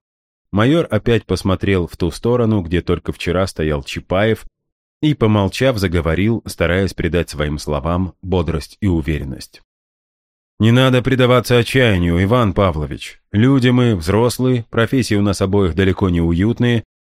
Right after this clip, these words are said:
Во всяких переделках бывали. Будем надеяться, что и тут не пропадём. Поборемся, а? Как вы думаете, дружище?» Он опять взглянул на Карцева и чуть не поперхнулся от неожиданности.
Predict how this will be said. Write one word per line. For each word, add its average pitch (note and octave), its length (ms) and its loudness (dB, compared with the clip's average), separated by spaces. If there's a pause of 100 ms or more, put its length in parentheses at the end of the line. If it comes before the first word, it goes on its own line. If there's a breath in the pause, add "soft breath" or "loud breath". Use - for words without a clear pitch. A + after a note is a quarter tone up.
(320)
Во G#2+ 100 2
всяких C3 320 -2
переделках B2+ 680 0
бывали. D#2+ 540 0 (380)
Будем C#3 280 4
надеяться, B2+ 460 2
что C3 140 -2
и B2+ 100 2
тут F#2 220 -2
не E2+ 100 0
пропадём. D#2 640 -2 (220)
Поборемся, F2+ 840 0
а? D#3+ 240 2 (200)
Как E3 260 0
вы A2 100 2
думаете, F2+ 460 0
дружище?» A2+ 640 -2 (520)
Он F3+ 200 0
опять C#3 280 0
взглянул G2 540 0
на E2 120 0
Карцева B2 540 -2
и G2 220 -4
чуть - 280 -4
не G2+ 80 2
поперхнулся F#2 840 -2
от - 300 -8
неожиданности. E2+ 960 -4